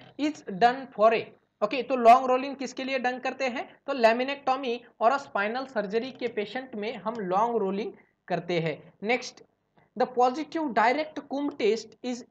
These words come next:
indicative of an, तो पॉजिटिव डायरेक्ट cum टेस्ट ये एबीओ कंपैटिबिलिटी के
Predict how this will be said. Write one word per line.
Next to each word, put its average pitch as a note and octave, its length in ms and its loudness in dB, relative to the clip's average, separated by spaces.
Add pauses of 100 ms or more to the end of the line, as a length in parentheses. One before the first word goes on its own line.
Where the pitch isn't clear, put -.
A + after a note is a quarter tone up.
(160)
indicative D4 840 -4 (200)
of G#3+ 120 -2
an, C#3+ 240 -4 (280)
तो B3 80 4 (120)
पॉजिटिव A#3+ 480 -2
डायरेक्ट A#3 500 2
cum A#3+ 260 -4
टेस्ट B3 360 2
ये A3 180 -2 (320)
एबीओ A#3+ 420 2
कंपैटिबिलिटी A#3+ 760 -4 (120)
के G3+ 100 2